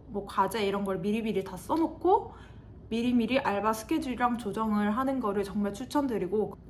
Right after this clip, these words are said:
그러면은 이제 한 학기를 엄청 뿌듯하게 보낼 수 있어요. 이제 제가 추천드리는 꿀팁 네 가지를 소개를 해드렸고, 이제 요즘 이제 간호사에 대한 관심이 높아지면서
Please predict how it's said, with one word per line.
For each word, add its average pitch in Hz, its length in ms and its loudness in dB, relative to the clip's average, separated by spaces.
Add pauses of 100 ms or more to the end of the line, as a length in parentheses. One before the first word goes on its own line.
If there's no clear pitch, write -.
그러면은 247 680 0 (960)
이제 208 200 -2
한 247 200 0
학기를 262 580 0 (440)
엄청 277 600 4
뿌듯하게 320 720 0 (140)
보낼 240 240 4
수 - 180 -8
있어요. 143 340 -12 (600)
이제 190 560 -4 (360)
제가 202 280 -4
추천드리는 254 880 0
꿀팁 285 420 -2
네 196 140 0
가지를 208 840 -2
소개를 254 420 0
해드렸고, 226 880 -2 (640)
이제 208 320 2
요즘 208 560 0
이제 196 200 -6
간호사에 220 840 2
대한 190 260 -4
관심이 214 640 0
높아지면서 190 1080 -4